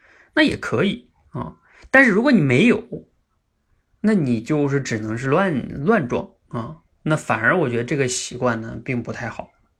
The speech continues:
嗯，就像你有一个地图，是吧？哪怕那个地图有的地方是错的，有的时候也总比没有好啊。错了，你起码走错了之后，你发现那儿错了，你把那个地方改了。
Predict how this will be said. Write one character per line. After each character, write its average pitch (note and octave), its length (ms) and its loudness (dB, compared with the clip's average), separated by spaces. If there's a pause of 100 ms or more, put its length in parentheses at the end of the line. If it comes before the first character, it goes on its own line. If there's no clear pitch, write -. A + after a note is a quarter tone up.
(120)
嗯， - 100 -14 (2500)
就 E3 100 0
像 D3+ 240 2
你 F3 60 2
有 D#3 120 4
一 A#2 120 -2
个 C#3+ 100 2
地 D3 280 0
图， - 280 -10
是 C#3 100 -12
吧？ C3 120 -8
哪 A#2 100 -8
怕 D3+ 140 -2
那 F3 100 -2
个 D#3+ 80 -2
地 E3+ 160 -2
图 D3+ 160 -4
有 B2 240 0
的 A#2+ 100 0
地 F#3+ 220 2
方 D3+ 160 0
是 D3+ 100 -4
错 A#3+ 300 -2
的， - 220 -12 (720)
有 A#2+ 260 0
的 D3 100 2
时 D3 100 -4
候 D3+ 60 4
也 C#3+ 140 2
总 C#3+ 200 -2
比 B2 180 -4
没 A2 220 -2
有 D3 160 2
好 - 340 -12
啊。 - 200 -14
错 B3 240 0
了， F3 100 4
你 D#3 140 -2
起 F#3+ 140 -2
码 G3 120 2
走 D3 200 0
错 F3+ 160 0
了 D3+ 80 -2
之 D#3+ 60 -2
后， E3 60 -2
你 B2+ 120 -2
发 C#3 180 -2
现 D3+ 140 -2
那 F3 60 -2
儿 E3 60 -2
错 D#3+ 220 -4
了， C#3+ 80 0
你 D#3 60 -4
把 D3+ 100 0
那 D#3 100 -2
个 D#3+ 80 -2
地 D3 80 -4
方 C#3 140 -6
改 - 200 -4
了。 - 240 -10